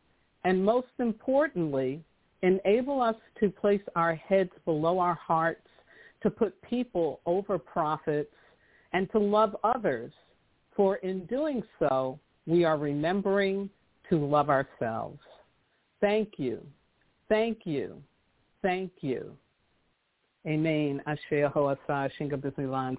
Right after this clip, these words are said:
so it is. Good evening, and welcome to Wisdom Walk Talk here on Black Hole Radio and my YouTube channel, Wisdom Walk to Self-Mastery. I am your host and guide, Judge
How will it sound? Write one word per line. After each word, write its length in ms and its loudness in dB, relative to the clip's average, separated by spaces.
so 160 2
it 100 2
is. 360 0
Good 400 4
evening, 1000 -2
and 320 -2
welcome 500 0
to 280 0
Wisdom 460 0
Walk 320 2
Talk 360 2
here 300 0
on 200 -4
Black 300 -2
Hole 200 0
Radio 460 2
and 100 -2
my 140 -2
YouTube 420 0
channel, 320 -2
Wisdom 360 -2
Walk 280 0
to 240 4
Self-Mastery. 1120 0
I 260 0
am 460 2
your 180 4
host 320 2
and 180 -6
guide, 400 -2
Judge 200 -6